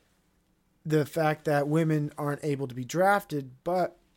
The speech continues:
um, people, because they, the rapid development of, you know, progression of people's rights and what have you, um, people might transition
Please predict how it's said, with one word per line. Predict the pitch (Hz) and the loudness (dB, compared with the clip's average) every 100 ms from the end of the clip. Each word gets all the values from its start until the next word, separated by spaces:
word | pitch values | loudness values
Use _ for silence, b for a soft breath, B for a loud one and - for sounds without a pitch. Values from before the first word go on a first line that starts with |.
| _ _ _ | _ _ _
um, | - 135 131 127 123 | -8 -6 -4 -8 -8
people, | 170 175 170 151 | -6 -4 0 0
because | 139 143 147 127 | 0 -2 -2 -2
they, | 135 127 131 135 _ | -2 0 -2 -4 _
the | 147 143 135 131 123 120 120 - _ _ _ _ _ | -2 0 2 2 0 -4 -6 -12 _ _ _ _ _
rapid | 143 127 131 135 139 143 131 123 117 - | -8 0 4 4 4 0 -2 -2 -6 -8
development | 135 131 131 139 123 | -2 0 0 -2 -6
of, | 113 - - | -8 -12 -16
you | 135 | -14
know, | 107 - - _ _ _ _ _ _ _ _ - | -14 -18 -20 _ _ _ _ _ _ _ _ -12
progression | 131 131 131 123 - 131 | -8 -2 -2 -2 -4 -6
of | 117 | -8
people's | 127 123 117 | -8 -8 -10
rights | 110 120 123 - | -8 -6 -6 -8
and | 117 120 | -12 -10
what | 123 110 | -10 -10
have | 104 117 117 | -14 -12 -8
you, | 123 120 B B B B B B - | -8 -10 B B B B B B -14
um, | - 131 123 120 117 113 - _ _ _ _ _ _ _ - - - | -6 -4 -2 -4 -6 -8 -14 _ _ _ _ _ _ _ -18 -14 -8
people | 156 147 | -4 -2
might | 135 127 | 0 -2
transition | - 143 131 127 127 - 117 | -2 -4 -2 -2 -2 -4 -8